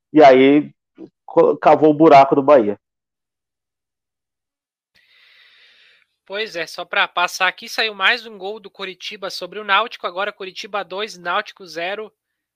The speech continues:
Speaker 2: Grande jogo, né, da, de dois times que estão aí na ponta da Série B,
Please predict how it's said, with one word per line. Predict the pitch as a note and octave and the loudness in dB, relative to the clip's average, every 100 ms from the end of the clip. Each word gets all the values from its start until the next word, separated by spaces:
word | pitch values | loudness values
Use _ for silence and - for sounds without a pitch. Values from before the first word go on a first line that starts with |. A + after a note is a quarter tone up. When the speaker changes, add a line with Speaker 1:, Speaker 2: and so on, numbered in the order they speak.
| _ | _
Speaker 2:
Grande | E3 F3+ G#3+ G3 | -14 -12 -10 -12
jogo, | D3+ F3+ G3+ G#3 | -14 -10 -12 -8
né, | F3+ F#3 | -6 -4
da, | F3+ D3 | -4 -8
de | _ D#3+ | _ -16
dois | F3 G3+ | -14 -12
times | - G3 G#3 | -14 -18 -20
que | - | -20
estão | F3+ - F#3 | -20 -14 -12
aí | F#3 | -10
na | F#3 F3+ | -8 -10
ponta | - G3 A3+ - F3 | -10 -14 -10 -8 -6
da | E3+ | -8
Série | - F3+ F3 | -8 -10 -10
B, | D#3+ F#3+ | -6 -6